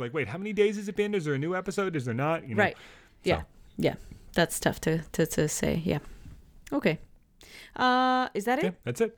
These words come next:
Speaker 2: Okay, so if you want to reach out, we have an email address, mailbag at how you say dot f m.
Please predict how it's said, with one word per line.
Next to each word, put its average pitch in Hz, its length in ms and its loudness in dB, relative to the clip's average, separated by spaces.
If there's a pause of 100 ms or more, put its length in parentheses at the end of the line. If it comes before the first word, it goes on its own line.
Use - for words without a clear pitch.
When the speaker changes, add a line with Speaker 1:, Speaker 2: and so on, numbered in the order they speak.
Speaker 2:
Okay, 339 300 0
so - 240 0
if 226 220 -2
you 233 100 -2
want 226 180 -2
to 226 120 -4
reach 208 200 -4
out, 202 140 -2
we 220 120 -2
have 185 120 -2
an 175 80 -2
email 175 220 -2
address, 160 320 -4
mailbag 165 420 0
at 156 160 -6
how - 140 -6
you 165 100 -4
say 165 160 -4
dot 160 220 -2
f 151 240 -6
m. 190 280 0